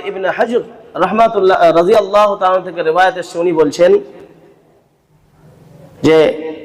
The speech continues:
আন্না আলিয়ান ওয়া উমর, হযরত ওমর এবং হযরত আলী রাদিয়াল্লাহু তাআলা আনহুর জামানা আমি পেয়েছি, আমি ওনাদেরকে দেখেছি, লা ইয়াজহারানি বি বিসমিল্লাহির রহমানির রহিম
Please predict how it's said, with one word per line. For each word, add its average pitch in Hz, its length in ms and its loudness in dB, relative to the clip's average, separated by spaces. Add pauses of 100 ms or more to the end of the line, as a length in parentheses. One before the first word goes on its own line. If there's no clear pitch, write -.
(100)
আন্না 208 320 2
আলিয়ান 214 720 0 (120)
ওয়া 185 140 2
উমর, 196 300 0 (680)
হযরত 185 180 2
ওমর 214 380 2
এবং 196 320 0
হযরত 175 240 -2
আলী 180 260 0
রাদিয়াল্লাহু 190 680 0
তাআলা 175 260 0
আনহুর 170 260 -2
জামানা 143 380 0
আমি 160 160 0
পেয়েছি, 151 420 0
আমি 151 160 0
ওনাদেরকে 135 360 -6
দেখেছি, 175 360 -2
লা 165 300 2
ইয়াজহারানি 208 580 0
বি 185 140 -2
বিসমিল্লাহির 160 720 -2
রহমানির 139 520 -4
রহিম 185 480 2